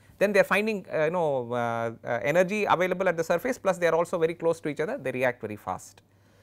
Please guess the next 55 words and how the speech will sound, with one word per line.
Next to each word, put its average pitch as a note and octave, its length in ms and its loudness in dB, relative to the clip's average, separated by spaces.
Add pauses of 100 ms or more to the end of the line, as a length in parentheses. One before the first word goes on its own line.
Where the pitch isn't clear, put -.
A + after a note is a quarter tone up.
(160)
So, A3 240 4
that G3 200 4
is A#3+ 80 0
how A#3+ 200 4
a F#3 60 2
catalyst A3+ 560 0
helps F#3+ 280 -4
speed F3+ 340 -6
up D#3+ 160 0
the, A#3 220 -10 (180)
uh, A2+ 300 -6
reaction, A#2 400 -4 (400)
and C#3+ 160 0
that F#3+ 100 6
is G#3 120 0
how, G3 300 6 (280)
uh, C3+ 440 6
the C#3 100 -6
catalyst F3+ 480 -2
helps D#3 300 -2
the - 200 -14
kinetics E3+ 460 -2
of G2+ 100 -6
the G2+ 60 -6
reaction. G2 380 -10 (340)
So, - 120 -2
thermodynamics A3+ 640 4
tells G3 300 0
you G#3+ 140 -2
whether E3 340 4
or G#3+ 80 4
not F#3 180 0
the E3 80 2
reaction C#3+ 400 -2
will A2+ 100 -4
occur, G3 260 2 (400)
kinetics F3+ 420 -4
tells C#3+ 240 -6
you D#3 80 -8
how C#3+ 160 0
fast C#3+ 380 0
the A#2+ 80 -4
reaction A2 340 -6
will F#2+ 120 -14
occur, - 180 -20 (260)
right. C4+ 160 -2 (420)
And A3 200 -4
I - 60 0
mean, G#3+ 180 2
you, G3 180 -6
even G#3 240 -2
to G#3+ 60 -4
use G#3 140 -4
some, F#3 200 0
uh, D#3 320 2